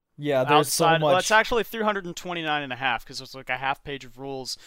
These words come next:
Speaker 2: The rest of it is just really cringy Antifa fanfic, which you could read on Twitter.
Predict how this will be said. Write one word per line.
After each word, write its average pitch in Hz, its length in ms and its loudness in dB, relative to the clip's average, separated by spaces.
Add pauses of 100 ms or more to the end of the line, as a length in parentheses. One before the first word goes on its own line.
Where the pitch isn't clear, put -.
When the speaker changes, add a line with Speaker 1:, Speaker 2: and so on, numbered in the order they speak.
(180)
Speaker 2:
The 156 80 -10
rest 180 240 2
of 214 60 -2
it 196 80 -2
is 180 140 -4
just 165 300 -6
really 143 240 -6
cringy 143 560 -10
Antifa 131 440 -14
fanfic, 117 540 -14
which 120 180 -16
you 135 80 -14
could 127 160 -14 (120)
read 143 200 -8
on 120 160 -6
Twitter. 120 400 -14